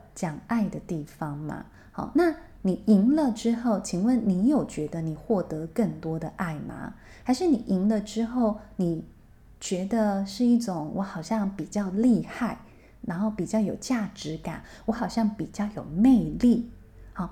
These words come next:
可是这样子的这些感受真的能够确保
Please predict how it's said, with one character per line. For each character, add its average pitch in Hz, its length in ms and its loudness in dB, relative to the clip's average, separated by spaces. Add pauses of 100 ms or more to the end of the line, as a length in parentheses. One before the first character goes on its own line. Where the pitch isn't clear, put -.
(140)
可 254 120 6
是 294 180 0
这 - 160 -2
样 311 180 2
子 196 140 -4
的 175 160 -4
这 254 220 2
些 262 120 -2
感 - 360 -4
受 226 200 0
真 294 300 -2
的 254 280 0
能 175 180 -4
够 202 260 0 (240)
确 262 180 0
保 165 320 -4